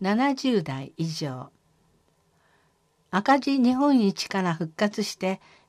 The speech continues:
今や十四年連続で黒字を確保。」四十代。「とにかく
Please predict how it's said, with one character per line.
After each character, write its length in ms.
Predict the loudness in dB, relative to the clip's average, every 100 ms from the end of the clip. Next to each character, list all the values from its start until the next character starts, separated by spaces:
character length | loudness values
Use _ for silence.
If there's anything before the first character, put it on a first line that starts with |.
| _
今 300 | 2 4 4
や 320 | 0 -2 -8 _ _
十 280 | -2 2 2
四 160 | 2 2
年 260 | 2 2
連 200 | 2 2
続 260 | 0 0 0
で 160 | 0 -2
黒 320 | -2 0 2
字 160 | 2
を 100 | 2
確 320 | 0 -6 -4 -6
保。」 220 | -6 -10 _ _ _ _ _ _ -8
四 280 | -2 -2 -2
十 240 | -4 -4
代。 260 | -6 -16 -20 _ _ _ _ _ _ _ _ _ _ _ _ _ _ _ _ _ _
「と 120 | 4 6
に 140 | 6
か 160 | 4 0
く 260 | 0 -2